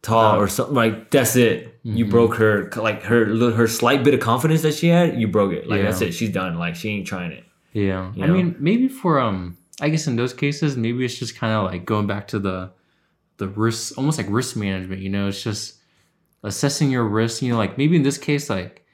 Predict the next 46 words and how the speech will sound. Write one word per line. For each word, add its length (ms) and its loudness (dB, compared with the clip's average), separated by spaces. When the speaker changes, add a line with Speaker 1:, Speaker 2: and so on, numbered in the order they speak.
Speaker 2:
like, 140 -2
I 40 2
don't 120 4
know 100 4
how 80 2
to 60 2
explain 420 -2
it, 20 0
right? 160 0
Like, 140 -6
clearly, 280 0
like, 140 -10
that 160 -6
type 180 -8
of 100 -2
risk 200 -4
is 160 -6
different 260 -6
than 180 -8
this 260 -6
risk, 340 -6
but 320 -8
um, 580 -6
for 160 -4
people 320 0
that 200 -4
may 200 0
be 240 -2
very 320 0
fearful 680 0
of, 80 -10
like, 380 -10
a 40 -2
lot 280 4
of 160 -4
things 400 -4
and, 380 -8
you 180 -6
know, 40 -4
most 360 -2
things, 440 -4
maybe 320 2
they 140 2
just 260 -6
need 140 -2
everything 1080 -6